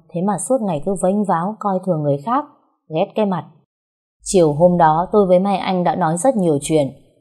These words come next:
Cô ấy vẫn hiền lành như thế, làm người khác thấy thương như thế. Mai Anh không hề trách tôi, còn động viên tôi cứ sống vui vẻ với sự lựa chọn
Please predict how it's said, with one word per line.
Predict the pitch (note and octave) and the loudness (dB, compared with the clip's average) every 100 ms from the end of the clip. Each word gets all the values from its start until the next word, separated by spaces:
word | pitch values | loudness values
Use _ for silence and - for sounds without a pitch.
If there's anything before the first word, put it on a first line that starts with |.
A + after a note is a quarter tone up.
| - | 0
Cô | F#3+ | 4
ấy | E3+ E3+ | 4 4
vẫn | D#3+ G3 | 2 2
hiền | G#3+ F#3+ D3 | 4 2 2
lành | D3+ C#3+ | -2 -2
như | D#3+ E3 | -2 -2
thế, | E3 E3 F#3 C4+ _ _ - | -4 -4 -6 -8 _ _ -6
làm | F3+ E3 D3+ | -4 -2 -2
người | D3+ D3 | 0 -2
khác | A#3 C4 | -2 -4
thấy | F#3+ F3 F#3 | -2 -2 -2
thương | G#3 F#3+ | -4 0
như | F3+ E3+ | 0 0
thế. | F3 D#3+ G#3 C4 _ - - _ | 0 0 -2 -8 _ -20 -20 _
Mai | F#3 E3+ | -8 -6
Anh | - E3+ E3+ | -4 -4 -2
không | F#3 E3+ | -2 -2
hề | E3 C#3 | -4 -4
trách | G#3+ A3+ | -4 -2
tôi, | F3+ E3+ E3 - _ _ _ _ - | -2 -4 -10 -18 _ _ _ _ -2
còn | E3+ D3+ | -2 0
động | D3+ D3 | -2 -2
viên | E3+ F3+ | -2 -2
tôi | F3 F3 F3 | 2 2 2
cứ | E3+ E3+ | -2 -2
sống | D#3+ | -4
vui | F3 G3+ | 0 0
vẻ | F3+ E3+ C#3+ | 0 -4 -4
với | D#3 E3+ | -4 -2
sự | - F3 | -2 0
lựa | F3 C#3+ | 0 -2
chọn | E3+ | -6